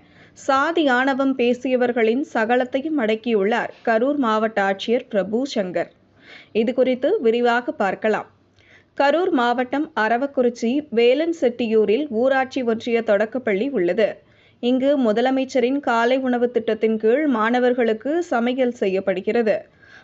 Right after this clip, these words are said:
அருந்ததியர் சமூகத்தைச் சேர்ந்த சுமதி என்பவர் உணவு சமைத்து வருகிறார். இந்த நிலையில் பள்ளி குழந்தைகளில் பாதி பேர் இந்த உணவை சாப்பிடுவதில்லை என மாவட்ட ஆட்சியருக்கு தகவல் வந்துள்ளது.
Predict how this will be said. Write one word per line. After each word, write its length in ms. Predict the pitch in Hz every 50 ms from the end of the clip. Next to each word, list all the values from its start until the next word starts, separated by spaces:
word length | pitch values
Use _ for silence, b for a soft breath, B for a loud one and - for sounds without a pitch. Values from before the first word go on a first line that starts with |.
| B -
அருந்ததியர் 720 | 220 240 269 330 370 370 349 320 311 302 285 302 302 302 -
சமூகத்தைச் 640 | 285 254 254 269 277 269 277 262 - 262 269 254
சேர்ந்த 480 | 262 262 233 233 233 226 220 233 269 277 -
சுமதி 320 | 262 247 254 262 254 269 254
என்பவர் 420 | 240 226 220 214 208 202 233 262
உணவு 360 | 277 226 220 220 247 247 262
சமைத்து 400 | 247 - 233 220 226 220 220 214
வருகிறார். 500 | 185 175 170 170 214 208 214 185 123 - - _ B B B B B B B -
இந்த 200 | 220 220 233 240
நிலையில் 440 | 247 247 254 254 254 269 311 302
பள்ளி 320 | - 269 220 226 247 294 302
குழந்தைகளில் 720 | 302 277 254 262 262 262 269 262 262 233 226 269 302 302
பாதி 340 | 247 220 220 240 233 254 240
பேர் 240 | 247 240 269 294
இந்த 240 | 277 262 247 226 226
உணவை 360 | 214 233 240 254 247 247 254 247 -
சாப்பிடுவதில்லை 760 | 240 220 233 233 - 302 285 277 269 233 240 233 226 220 202
என 260 | 208 208 220 226 247
மாவட்ட 520 | 240 208 196 220 240 269 269 277 240 220
ஆட்சியருக்கு 460 | 220 220 - 247 226 220 214 214 240 233
தகவல் 400 | 233 208 202 214 247 240 247 254
வந்துள்ளது. 600 | 240 196 180 170 170 185 208 208 220 180 -